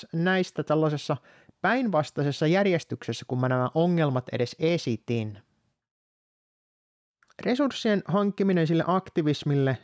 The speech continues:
siis tässä tapauksessa jos ajatellaan mediaa ja median tuottamista, niin se ei ole mikään pikkujuttu, se on aivan selvä asia.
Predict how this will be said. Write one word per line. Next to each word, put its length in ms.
siis 340
tässä 300
tapauksessa 600
jos 100
ajatellaan 560
mediaa 800
ja 80
median 460
tuottamista, 920
niin 280
se 140
ei 240
ole 120
mikään 480
pikkujuttu, 800
se 120
on 80
aivan 240
selvä 420
asia. 440